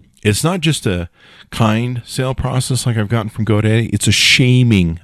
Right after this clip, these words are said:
a shaming fucking sale process where he keeps going, "Yeah, I've run a lot of websites, and yeah, man, you know, you know,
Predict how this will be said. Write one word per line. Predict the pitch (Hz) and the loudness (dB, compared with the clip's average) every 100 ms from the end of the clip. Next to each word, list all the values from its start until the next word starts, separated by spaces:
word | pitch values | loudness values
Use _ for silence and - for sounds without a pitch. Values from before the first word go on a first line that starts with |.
| _ | _
a | 98 | -8
shaming | - - - 123 131 131 127 123 | -6 -4 0 2 2 2 2 0
fucking | - 101 - 104 101 | -2 -6 -4 -4 -2
sale | - 98 90 95 | -2 0 -2 -2
process | 92 80 - 82 - - - - | -2 -4 -4 -6 -8 -12 -18 0
where | 104 | 0
he | |
keeps | - 139 127 | 2 0 -2
going, | - 113 104 - - | 2 2 2 0 0
"Yeah, | 95 117 | 4 6
I've | 131 | 6
run | 160 | 4
a | 107 | 4
lot | 98 | 4
of | 90 | 4
websites, | 90 113 101 107 95 90 - 95 | 4 4 2 -2 -2 -2 -4 -6
and | 85 80 - - - | -6 -8 -16 -10 0
yeah, | 107 | 2
man, | 107 95 95 | 4 2 2
you | 104 | 2
know, | 107 101 | 2 0
you | 101 98 | 2 4
know, | 92 92 | 4 4